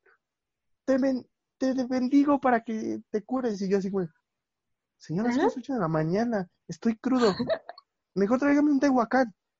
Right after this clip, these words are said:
Speaker 1: O sea, en serio, güey.
Speaker 2: <laughs>
Speaker 1: Te juro que fue así como de, "¿Eh?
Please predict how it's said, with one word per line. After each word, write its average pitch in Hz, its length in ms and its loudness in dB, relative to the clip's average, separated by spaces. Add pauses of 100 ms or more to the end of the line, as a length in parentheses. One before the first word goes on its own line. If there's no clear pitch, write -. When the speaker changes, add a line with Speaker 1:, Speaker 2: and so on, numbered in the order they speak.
(180)
Speaker 1:
O 165 80 -2
sea, 180 260 0 (400)
en 269 180 6
serio, 254 360 6
güey. 190 220 8
Speaker 2:
<laughs> - 1000 -12
Speaker 1:
Te 185 120 2
juro 240 260 -2
que 247 120 -2
fue 214 140 2
así 226 140 -2
como 226 160 -2
de, 160 180 -2 (680)
"¿Eh? 339 220 6